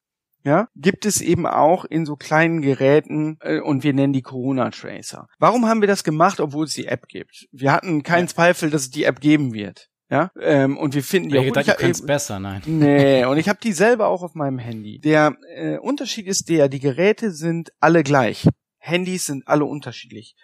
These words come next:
Speaker 1: Bei Apple hast du vielleicht sieben oder zehn Geräte, bei
Speaker 2: Mhm.
Speaker 1: Android hast du achtzehntausend verschiedene Modelle. B L E-Tracking ist ganz entscheidend abhängig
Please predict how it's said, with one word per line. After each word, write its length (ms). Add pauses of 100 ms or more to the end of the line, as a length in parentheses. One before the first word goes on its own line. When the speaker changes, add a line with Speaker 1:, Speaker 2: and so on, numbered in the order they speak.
(200)
Speaker 1:
Bei 120
Apple 340
hast 160
du 60
vielleicht 320
sieben 300
oder 400
zehn 300
Geräte, 520 (360)
bei 200
Speaker 2:
Mhm. 80
Speaker 1:
Android 260
hast 180
du 60
achtzehntausend 760
verschiedene 400
Modelle. 440 (120)
B 220
L 160
E-Tracking 640
ist 200
ganz 220
entscheidend 600
abhängig 560